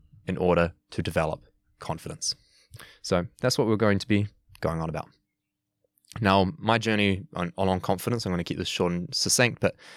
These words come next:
I really struggled with depression once upon a time,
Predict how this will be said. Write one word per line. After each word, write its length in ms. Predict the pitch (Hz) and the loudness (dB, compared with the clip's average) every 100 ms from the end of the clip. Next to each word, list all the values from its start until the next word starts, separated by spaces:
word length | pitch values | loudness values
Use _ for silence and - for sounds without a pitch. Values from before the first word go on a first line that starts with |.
| - - - | -20 -20 -2
I 160 | 95 95 | 2 4
really 240 | 95 104 | 6 4
struggled 360 | - 101 98 92 | 4 2 0 -4
with 80 | |
depression 480 | 90 - 110 - 80 - _ _ _ - - | -6 0 0 0 -6 -10 _ _ _ -18 -10
once 140 | 92 | -8
upon 180 | - 87 | -2 -2
a 80 | 82 | 0
time, 220 | 82 | -2